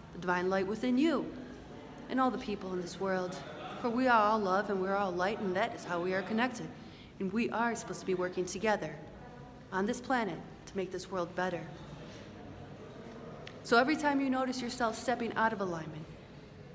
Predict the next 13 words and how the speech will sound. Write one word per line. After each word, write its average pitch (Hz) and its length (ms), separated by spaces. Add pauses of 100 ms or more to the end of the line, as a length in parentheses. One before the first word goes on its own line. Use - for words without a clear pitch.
(1200)
judging 202 440 (400)
an 185 80
experience, 220 840
a 196 60
person, 220 540 (800)
step - 340
back 240 240
into 196 240
alignment 165 680 (1300)
and 214 120
release 247 380
any 175 160
judgments, 170 800